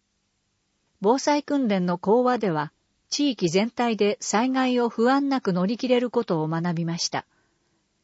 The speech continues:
避難する、助けに行くには体づくりが重要です。誰もがいざという時に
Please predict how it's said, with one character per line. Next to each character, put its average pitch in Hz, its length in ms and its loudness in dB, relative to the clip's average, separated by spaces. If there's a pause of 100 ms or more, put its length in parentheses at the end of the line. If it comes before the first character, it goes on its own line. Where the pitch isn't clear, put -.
(260)
避 277 160 -2
難 226 260 2
す 180 200 -6
る、 170 180 -4 (260)
助 190 360 -2
け 277 40 0
に 254 180 0
行 233 100 -6
く 220 260 -4 (120)
に 226 140 -2
は 156 220 -4 (240)
体 254 380 2
づ 262 100 -4
く 254 140 -2
り 190 100 0
が 160 140 -2
重 180 240 4
要 208 220 2
で 185 120 -2
す。 - 240 -8 (1120)
誰 202 260 2
も 262 140 0
が 226 240 -4 (160)
い 254 140 0
ざ 226 160 0
と 170 140 -4
い 170 120 -2
う 220 120 -2
時 202 280 -4
に 160 180 -6